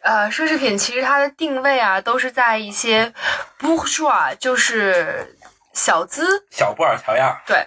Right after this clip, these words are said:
Speaker 1: <laughs> 往上的那样的一个定位，然后现在最多的，更多的其实也是因为中国市场的崛起，然后更多的定位在年轻一代，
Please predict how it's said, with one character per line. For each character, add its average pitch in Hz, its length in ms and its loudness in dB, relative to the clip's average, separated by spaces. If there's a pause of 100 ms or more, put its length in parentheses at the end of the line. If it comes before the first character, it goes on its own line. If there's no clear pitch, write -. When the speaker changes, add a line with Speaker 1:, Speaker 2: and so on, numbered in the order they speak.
(200)
Speaker 1:
<laughs> 277 380 0 (320)
往 220 240 2
上 370 340 2
的 220 100 0
那 196 80 -2
样 185 120 2
的 170 100 -2
一 156 40 -6
个 170 80 -2
定 180 200 -4
位， 180 140 0
然 160 100 2
后 214 80 2
现 311 140 -10
在 311 160 2
最 294 240 -2
多 294 320 0
的， 208 260 0 (300)
更 311 240 2
多 302 140 2
的 285 40 0
其 285 160 -2
实 294 80 0
也 233 100 2
是 202 60 0
因 214 60 -6
为 254 160 0
中 294 180 -2
国 262 160 2
市 277 140 -2
场 214 160 0
的 175 80 0
崛 180 260 -2
起， 214 260 -2
然 156 140 0
后 190 140 0
更 254 220 -4
多 254 100 0
的 247 100 2
定 247 160 -8
位 233 200 0
在 208 180 0
年 185 340 -2
轻 262 320 2
一 254 140 -2
代， 156 180 2